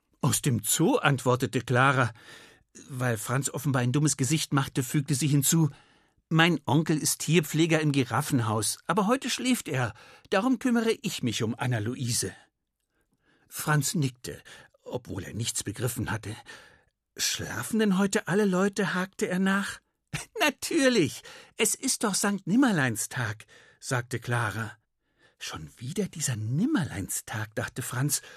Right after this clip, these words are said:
und wollte Clara darüber ausfragen, doch die kam ihm zuvor. "Das ist der Tag zwischen dem dreißigsten September und dem ersten Oktober." Franz musterte Clara misstrauisch.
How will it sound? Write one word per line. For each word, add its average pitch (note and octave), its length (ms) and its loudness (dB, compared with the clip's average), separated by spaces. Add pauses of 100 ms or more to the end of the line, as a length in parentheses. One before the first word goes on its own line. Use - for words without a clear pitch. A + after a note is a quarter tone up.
(260)
und D3+ 200 4
wollte F#3+ 260 2
Clara E3+ 420 2
darüber D#3+ 480 0
ausfragen, C#3+ 720 2 (580)
doch C3 120 2
die A3+ 180 -2
kam D#3+ 240 -2
ihm C#3 140 -4
zuvor. - 480 -6 (800)
"Das - 200 2
ist - 180 -2
der B2 160 -2
Tag G#3+ 400 0 (100)
zwischen D#3+ 280 -2
dem A#2 180 0
dreißigsten D3 640 -4
September C4+ 680 2 (360)
und C3+ 160 -2
dem A2+ 180 -2
ersten F3 440 0
Oktober." - 600 -2 (1700)
Franz - 460 0
musterte E3 520 2
Clara A2 400 2
misstrauisch. A#2 760 -2